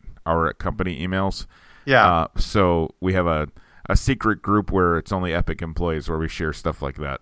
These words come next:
Speaker 1: So.
Speaker 2: Nice. Would you call that an intranet?
Speaker 1: Yeah, but it's Facebook, so it's kind of like
Speaker 2: Oh,
Speaker 1: an
Speaker 2: I
Speaker 1: in-,
Speaker 2: see, I see.
Speaker 1: intra-,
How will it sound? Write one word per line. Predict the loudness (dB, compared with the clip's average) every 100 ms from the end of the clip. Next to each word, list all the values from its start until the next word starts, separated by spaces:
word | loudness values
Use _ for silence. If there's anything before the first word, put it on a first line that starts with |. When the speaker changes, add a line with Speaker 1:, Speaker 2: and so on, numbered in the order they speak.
| _
Speaker 1:
So. | -18 -12
Speaker 2:
Nice. | -4 0 2 0 -2 -8 -10 -12 -4 2
Would | 4
you | 6
call | 10 12
that | 10 8
an | 2 -2
intranet? | 0 0 4 4 4 0 0 -8 -14 -20 -20 -20 -20 -20 -20 -12
Speaker 1:
Yeah, | -2 0 2
but | 0
it's | -2 -2
Facebook, | 0 0 2 0 0 -6 -4
so | 2 4 4
it's | 2 2
kind | 2 2
of | 2
like | 2
Speaker 2:
Oh, | 4
Speaker 1:
an |
Speaker 2:
I | 2
Speaker 1:
in-, | -2
Speaker 2:
see, | -6 -4
I |
see. | -4
Speaker 1:
intra-, | -2 0 0